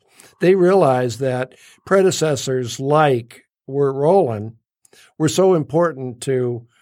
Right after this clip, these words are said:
uh, the field that now they are contributing to,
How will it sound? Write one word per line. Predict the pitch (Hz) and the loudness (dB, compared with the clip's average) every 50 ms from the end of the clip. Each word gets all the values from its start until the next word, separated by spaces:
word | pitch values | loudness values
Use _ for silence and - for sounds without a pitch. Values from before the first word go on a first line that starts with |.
| _ _ _ _ _ _ - | _ _ _ _ _ _ -10
uh, | 123 117 117 120 120 | -8 -6 -4 -4 -4
the | 117 127 120 | -4 -4 -6
field | - - - 160 160 151 147 139 123 113 | -4 -2 0 2 4 4 2 2 0 -2
that | 123 117 - 143 | -4 -4 -4 -4
now | 135 131 135 135 131 127 127 127 | -2 0 2 2 4 4 2 2
they | 117 131 139 143 156 156 151 147 - - - - - | 2 2 2 4 4 2 0 -2 -6 -12 -16 -10 -6
are | 131 123 120 | -6 -4 -4
contributing | 120 135 127 117 - 135 127 110 123 117 117 113 110 104 | -4 -6 -8 -2 -2 -2 0 0 0 0 0 -2 -4 -4
to, | - 120 117 110 110 110 113 | -4 -2 0 0 -2 -4 -6